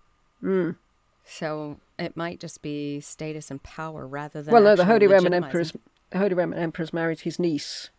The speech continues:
Speaker 2: Oh, niece, yes.
Speaker 1: Yeah. So that was what was in it for Ludovico, but what can possibly have been in it for Maximilian? She had a substantial dowry.
Speaker 2: <laughs>
Speaker 1: Four hundred thousand ducats.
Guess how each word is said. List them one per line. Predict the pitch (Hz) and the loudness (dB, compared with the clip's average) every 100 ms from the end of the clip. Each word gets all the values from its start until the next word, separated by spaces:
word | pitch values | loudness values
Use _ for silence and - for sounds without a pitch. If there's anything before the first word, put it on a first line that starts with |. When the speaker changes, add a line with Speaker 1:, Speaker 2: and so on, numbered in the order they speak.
| _ _ _ | _ _ _
Speaker 2:
Oh, | - 202 | -2 0
niece, | 151 165 127 - | 0 -4 -8 -14
yes. | - - - | -16 -16 -12
Speaker 1:
Yeah. | 147 131 - _ _ _ _ _ _ | -10 -10 -12 _ _ _ _ _ _
So | - 269 | 0 6
that | 294 | 6
was | 330 240 | 6 4
what | 269 | 4
was | 233 | 4
in | 247 | 2
it | 226 | 2
for | 220 | 0
Ludovico, | 220 208 190 240 240 135 143 220 - | 0 0 0 -2 -2 -4 -2 -4 -4
but | 170 208 | -4 -4
what | 202 226 277 - | -2 2 2 0
can | - 247 - | -8 -8 -8
possibly | - 311 - 254 208 | -4 -4 -2 -4 -4
have | 190 180 - | -4 -6 -4
been | 190 185 | -2 -2
in | 165 | -2
it | 147 - | -4 -8
for | - 202 | -10 -6
Maximilian? | 196 175 - 208 254 339 277 151 147 _ _ _ _ _ _ _ _ _ _ _ _ _ _ _ _ _ _ _ _ | -4 -6 -8 -6 -4 -2 -2 -4 -8 _ _ _ _ _ _ _ _ _ _ _ _ _ _ _ _ _ _ _ _
She | - 403 | -2 0
had | 453 | 2
a | 453 | 0
substantial | - 277 - 254 - 285 | -2 -4 -2 -2 -2 -2
dowry. | 311 349 240 156 151 143 - _ _ _ _ _ | 0 2 2 2 0 -4 -10 _ _ _ _ _
Speaker 2:
<laughs> | 294 - 453 640 466 - 440 - 370 349 - - 330 349 330 - - - - | -6 0 0 4 2 4 0 2 0 -2 -4 -4 -4 -4 -4 -6 -8 -8 -8
Speaker 1:
Four | - 349 330 359 | -6 2 4 6
hundred | 320 262 220 | 4 2 -2
thousand | - 247 220 220 247 | -4 -2 -2 -4 -6
ducats. | 320 311 175 - - - - - | -6 -4 -6 -8 -12 -16 -16 -20